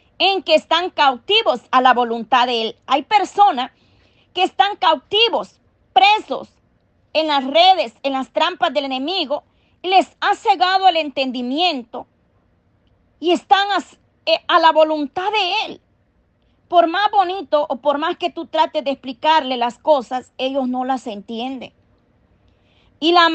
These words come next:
y el otro paso es la amabilidad. Es un requisito esencial del carácter. Dios nos ayude. Dios nos ayude. Porque a veces tratamos, hermanas, de ser lo más amable que podemos.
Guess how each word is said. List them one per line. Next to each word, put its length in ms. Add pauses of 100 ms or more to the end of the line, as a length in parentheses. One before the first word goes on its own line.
(140)
y 160
el 80
otro 300
paso 400
es 360
la 320
amabilidad. 1160 (420)
Es 180
un 160
requisito 1080
esencial 640
del 180
carácter. 640 (200)
Dios 280
nos 240
ayude. 520 (800)
Dios 480
nos 320
ayude. 460 (360)
Porque 220
a 60
veces 360
tratamos, 800
hermanas, 520
de 100
ser 240
lo 120
más 260
amable 500
que 120
podemos. 840